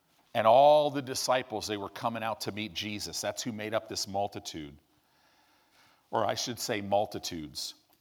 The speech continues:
Then the multitudes who went before and those who followed, they cried out, "Hosanna," s-, which the word "Hosanna,"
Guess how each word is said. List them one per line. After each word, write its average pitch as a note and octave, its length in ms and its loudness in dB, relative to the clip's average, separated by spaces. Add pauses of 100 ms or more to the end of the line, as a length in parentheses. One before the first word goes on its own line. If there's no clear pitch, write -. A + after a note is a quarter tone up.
(180)
Then F#3 380 4
the F#3 80 0
multitudes D#3+ 800 6
who C3 120 2
went C#3 320 0
before C3+ 580 4
and A2+ 220 0
those D3 300 2
who C3 100 -2
followed, A#2+ 680 6 (360)
they B2 200 2
cried E3 580 4
out, C#3+ 400 4 (320)
"Hosanna," B2 1160 -2 (800)
s-, - 440 0
which - 320 -2 (420)
the C3 120 2
word G3+ 280 4
"Hosanna," A#2+ 1040 -2